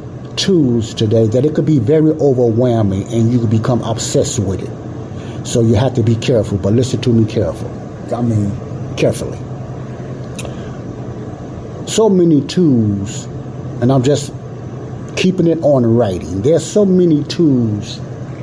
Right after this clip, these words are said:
that's out there that can help you structure your writing if you had a, a desire and a compa-, and a passion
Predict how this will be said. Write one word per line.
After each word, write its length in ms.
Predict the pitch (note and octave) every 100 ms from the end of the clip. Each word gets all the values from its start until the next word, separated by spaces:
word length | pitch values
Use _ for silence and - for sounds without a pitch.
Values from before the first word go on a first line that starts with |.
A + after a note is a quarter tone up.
| - - - - - - -
that's 240 | - C#3 - -
out 240 | D#3 A#2 - -
there 380 | G2+ F2 E2+ E2 - - - - - - - - -
that 140 | C#3 C3+
can 120 | B2
help 420 | G#2 D#3+ D#3 -
you 320 | A2+ G#2+ G#2 G2 - - - -
structure 720 | - - D#3+ B2 - G2+ F#2 F#2+ - - - - -
your 200 | B2+ A#2+
writing 460 | A2 C3+ A#2 A2 A#2
if 160 | A#2+ A2
you 120 | C3+
had 260 | A2+ B2+ -
a, 540 | - A2+ G#2 G2+ F2+
a 80 | A2+
desire 680 | A#2 A#2 F#2 B2+ A#2+ G2+ G2
and 220 | G2 A2
a 40 | G#2+
compa-, 580 | - G#2+ C3 A2+ -
and 140 | B2+ B2
a 40 |
passion 560 | - D3+ A2 - F#2+